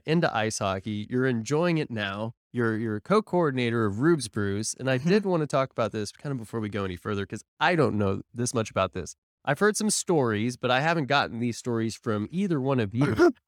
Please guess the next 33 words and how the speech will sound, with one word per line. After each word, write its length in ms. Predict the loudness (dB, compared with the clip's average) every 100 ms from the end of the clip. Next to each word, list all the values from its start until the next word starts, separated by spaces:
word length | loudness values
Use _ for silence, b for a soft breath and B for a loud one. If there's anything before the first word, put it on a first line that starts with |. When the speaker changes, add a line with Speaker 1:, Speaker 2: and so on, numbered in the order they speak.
| -6 -2
Speaker 1:
But 100 | 2
this 180 | 2
was 120 | 2 0
kind 180 | 2 0
of 120 | 2
like 220 | 2 2
a 100 | -2
collaboration 1040 | -2 0 2 2 2 0 0 -2 -2 -2
between 540 | -2 -4 -2 0 0 -2
two 260 | -4 0
organizations 840 | 0 0 0 0 -2 -2 -2 -2 -2
that 240 | -2 -2 _ _ _
kinda 360 | 0 2 2 2
became 640 | 0 -4 -2 2 2 0 -6
one. 580 | -8 0 2 2 -2 -6
And, 280 | 0 2 4
uh, 220 | 4 4 0 _ _ _ _
either 320 | 0 2 2
of 80 | 2
you 120 | 0
can 160 | -2 0
kinda 220 | 0 2
talk 280 | 2 2 2
about 240 | 0 0
this. 260 | -2 -2 -2
And, 200 | -2 0
uh, 260 | 0 0 0
to 220 | -2 -4 -4
start 260 | 0 4
off, 180 | 4 4
Rube's 300 | 2 0 0
Brews, 340 | -2 -2 -2
the, 300 | -2 -2 -4